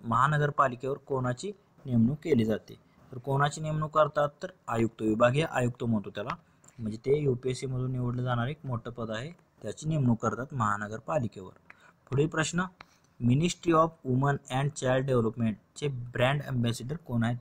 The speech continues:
त्यावेळचा करंट अफेअरचा प्रश्न आहे, कोण होते? तर आमिर खान हे होते त्यावेळेस. कशाचे? Ministry of Women and Child Developmentचे ब्रँड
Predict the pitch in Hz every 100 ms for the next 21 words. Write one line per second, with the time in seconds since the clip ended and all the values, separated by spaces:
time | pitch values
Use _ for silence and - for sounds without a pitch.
0 | - 117 113 143 139 117 117 113 120 139
1 | 127 113 120 120 123 131 127 135 180 _
2 | - _ - 107 120 120 113 113 113 135
3 | 139 143 98 90 - 104 123 120 139 117
4 | 120 - 131 143 117 113 113 147 180 _
5 | _ - 107 113 113 110 110 110 117 147
6 | 110 107